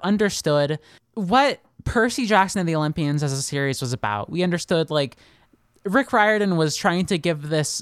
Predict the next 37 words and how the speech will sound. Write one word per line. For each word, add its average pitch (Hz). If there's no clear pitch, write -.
was 165
write, 165
to 165
write 180
this 208
story 151
about 127
a, 131
like, 139
a 156
place 190
that 175
kids 151
who 156
were 143
marginalized, 143
who 135
often, 139
like, 127
couldn't 156
find 147
a 135
place 139
within 139
the 139
traditional 131
school 151
system, 135
could 175
still, 170
like, 147
make 147
a 147
community 135
and 131
grow, 127
right? 147